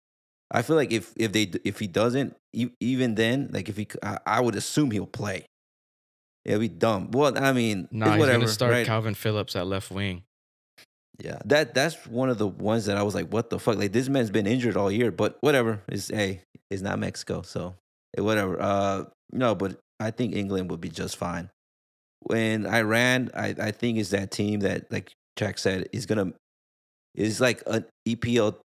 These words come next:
Speaker 1: middle of the table team where they're just gonna be feisty. They might get a result in terms of a tie, but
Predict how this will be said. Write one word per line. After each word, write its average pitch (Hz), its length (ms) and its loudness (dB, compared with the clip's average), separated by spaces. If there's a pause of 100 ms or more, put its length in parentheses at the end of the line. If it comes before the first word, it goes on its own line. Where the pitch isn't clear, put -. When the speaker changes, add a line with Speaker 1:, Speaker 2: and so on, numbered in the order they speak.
(120)
Speaker 1:
middle 107 520 2
of 104 60 2
the 92 80 0
table 95 340 0
team 98 300 -2
where 92 220 -2
they're 98 200 -4
just 98 260 -6
gonna 98 240 0
be 90 160 -6
feisty. 120 600 0
They 101 160 -2
might 101 240 -2
get 104 100 0
a 95 60 2
result 95 460 2
in 95 60 -2
terms 98 220 -2
of 95 100 -4
a 90 60 -4
tie, 104 320 0
but 85 300 -4